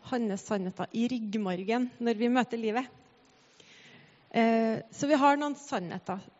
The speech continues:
som jeg har tenkt på, som jeg har skrevet ned, som vi kan gå med i ryggmargen. Og nå vil jeg dele dem med dere. Og jeg vet at det finnes mange flere,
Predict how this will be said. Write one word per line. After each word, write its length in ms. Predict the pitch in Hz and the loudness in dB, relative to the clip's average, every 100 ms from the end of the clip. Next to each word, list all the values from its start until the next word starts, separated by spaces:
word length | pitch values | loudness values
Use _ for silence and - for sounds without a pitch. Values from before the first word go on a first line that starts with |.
| - | -18
som 220 | - 240 226 | -4 0 2
jeg 80 | |
har 140 | 226 208 - - _ - _ - 226 - | 2 -2 -10 -20 _ -20 _ -8 -8 0
tenkt 240 | 285 277 | 0 4
på, 100 | 339 349 302 | 4 6 4
som 160 | 254 | -2
jeg 100 | 240 | 0
har 120 | 247 240 | 0 -2
skrevet 440 | - 254 220 208 | 0 2 2 2
ned, 260 | 226 277 240 | 2 0 0
som 300 | - 240 247 - - | -2 0 0 -4 -10
vi 200 | 208 226 | -6 -6
kan 220 | - 247 226 | -4 -4 -2
gå 180 | 196 185 202 | 0 2 4
med 200 | 208 202 208 - | 2 -2 -4 -2
i 100 | 220 | 0
ryggmargen. 600 | 220 185 175 95 - - - | 0 -2 -6 -6 -6 -8 -6
Og 120 | 220 | -4
nå 120 | 240 262 | -2 -2
vil 140 | 262 | -2
jeg 120 | 247 214 | -2 0
dele 440 | 202 226 226 233 202 | 0 0 -2 -8 -2
dem 220 | 202 202 | 0 0
med 100 | 208 | 0
dere. 380 | 214 202 - 208 220 | -2 -4 -6 -4 -4
Og 100 | - | -4
jeg 60 | |
vet 160 | 247 269 | -6 -6
at 80 | 269 | -10
det 80 | - | -8
finnes 260 | 254 - | -8 -8
mange 300 | 233 247 294 269 | -4 -4 -4 -4
flere, 320 | 277 302 | -2 -2